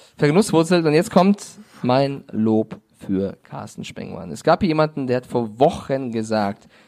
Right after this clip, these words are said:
okay, ich stell mir folgendes Szenario vor, Nick Foles kommt zurück und dann gibt's da zwei Auswärtsspiele, nehmen wir an, da läuft's nicht so gut, genau das ist eingetreten und dann ist das allererste Spiel daheim in Jacksonville, wo Foles spielen muss, gegen die Buccaneers.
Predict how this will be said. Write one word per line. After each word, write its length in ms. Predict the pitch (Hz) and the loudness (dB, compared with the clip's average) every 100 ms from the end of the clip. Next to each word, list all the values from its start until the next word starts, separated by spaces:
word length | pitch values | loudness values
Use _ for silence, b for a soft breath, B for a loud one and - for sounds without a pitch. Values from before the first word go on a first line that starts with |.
| b | b
okay, 240 | - - 190 | -2 2 2
ich 80 | 190 | 2
stell 140 | 185 | 2
mir 220 | 180 160 | 4 4
folgendes 380 | - 180 165 156 | 4 2 2 0
Szenario 400 | - 143 147 147 | -4 -4 -2 -4
vor, 280 | - 139 135 | -2 2 2
Nick 200 | 135 156 | 0 -6
Foles 380 | - 143 147 - | -2 0 0 -2
kommt 240 | - 127 | -4 -4
zurück 400 | - 123 226 - | -2 2 2 0
und 200 | - 135 | -4 -2
dann 240 | 135 139 131 | -2 -4 -4
gibt's 240 | 135 - | -8 -4
da 120 | 123 117 | -2 0
zwei 220 | - 110 | 2 4
Auswärtsspiele, 600 | 202 196 - - 156 147 | 4 2 -4 -2 2 2
nehmen 160 | 135 139 | 2 0
wir 40 | |
an, 80 | 135 | 0
da 60 | 127 | 2
läuft's 280 | 143 240 190 | 2 2 -4
nicht 160 | 175 | -6
so 80 | 165 | -8
gut, 340 | 147 147 156 - | -2 0 -2 -8
genau 240 | - 101 107 | -4 0 0
das 220 | 104 - | 0 -6
ist 80 | 104 | -6
eingetreten 640 | 143 147 - 139 139 135 b b b | -4 -4 -4 -6 -6 -12 b b b
und 160 | 135 | 0
dann 80 | 143 | 2
ist 100 | 160 | 2
das 140 | 156 - | -2 -2
allererste 540 | 175 202 131 165 - 156 | 2 4 4 2 0 -8
Spiel 440 | - 151 147 151 b b - | -4 0 2 0 b b -2
daheim 400 | 131 131 170 226 | 0 2 4 4
in 140 | 214 | 4
Jacksonville, 580 | 160 143 - 139 127 147 | 0 -4 -6 -6 -2 -2
wo 80 | 131 | -2
Foles 320 | - 120 120 | 0 0 0
spielen 240 | - 123 120 | -4 -6 -4
muss, 240 | 139 - - - | -4 -6 -12 -4
gegen 220 | - 220 202 | 0 2 2
die 80 | |
Buccaneers. 500 | 151 131 151 143 196 | 0 0 0 -4 -4